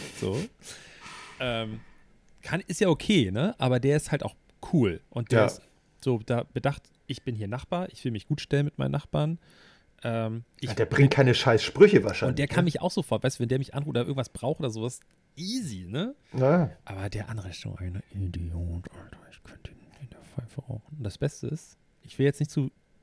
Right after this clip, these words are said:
Speaker 1: der ins Detail gehen, ich habe keine Adresse gesagt, ne? Er
Speaker 2: Nee.
Speaker 1: arbeitet für eine Firma,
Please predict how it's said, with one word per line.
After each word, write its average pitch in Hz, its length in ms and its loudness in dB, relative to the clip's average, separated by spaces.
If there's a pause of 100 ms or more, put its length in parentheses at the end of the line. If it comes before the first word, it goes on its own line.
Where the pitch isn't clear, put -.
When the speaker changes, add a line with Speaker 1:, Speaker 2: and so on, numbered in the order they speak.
(120)
Speaker 1:
der 123 120 0
ins 131 100 -2
Detail 117 280 -2
gehen, 123 360 -4 (260)
ich - 60 -4
habe 131 120 -2
keine 131 200 -4
Adresse - 320 -8
gesagt, 85 340 -14
ne? 147 140 -6 (440)
Er 143 100 4
Speaker 2:
Nee. 127 60 8
Speaker 1:
arbeitet 147 300 0
für 131 140 -2
eine 107 160 0
Firma, 175 500 0